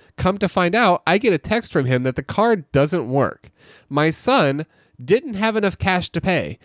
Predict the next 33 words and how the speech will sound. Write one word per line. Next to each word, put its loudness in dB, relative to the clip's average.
He 2
thought 2
that 0
he 4
would 2
be -4
using 0
the 2
gift -2
card -2
to -10
pay, -8
but 2
couldn't. -4
If 2
this 0
is 0
the -4
case, 2
why 2
didn't 2
the 2
bartender 2
inform 2
me? -10
Why 2
no 4
notification 0
stating 2
this 0
on 2
the -2
counter? -2